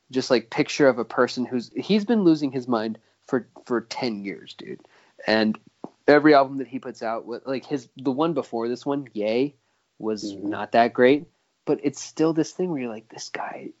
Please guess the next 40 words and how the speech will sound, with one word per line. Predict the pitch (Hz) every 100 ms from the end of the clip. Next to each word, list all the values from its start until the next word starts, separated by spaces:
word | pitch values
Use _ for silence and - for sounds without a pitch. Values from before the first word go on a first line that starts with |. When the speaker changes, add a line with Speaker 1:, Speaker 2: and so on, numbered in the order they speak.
| _ _
Speaker 1:
is | - - - -
losing | 120 117 131 190 131 92
it," | - - _ _ _ _
but | -
it's | - -
compelling. | - 123 110 - 160 120 82 - _
It's, | - -
Speaker 2:
Well, | 135
Speaker 1:
like, | 180
Speaker 2:
that's | 240 -
Speaker 1:
compelling. | -
Speaker 2:
what | 233
I | 214
Speaker 1:
You're | -
like, | -
Speaker 2:
liked | 180 220
Speaker 1:
"Oh." |
Speaker 2:
was | 123 -
the, | 185 170 -
what | - 226
was | 285
the | 208
one | 156 139 131
that | 110
had | 113 110 101 90 _ _ _ _ _ _ _ _ _ _
it |
wasn't | 127 147 151
called | - 117 98
Rap | 104 104 -
God. | - 78 78 -
Was | 101
it | 98
just | 113
called | - 113 98
I | 87
Am | 95 92
God | 98 104 147
<laughs> |
or | 160
something? | 156 175 147 165 156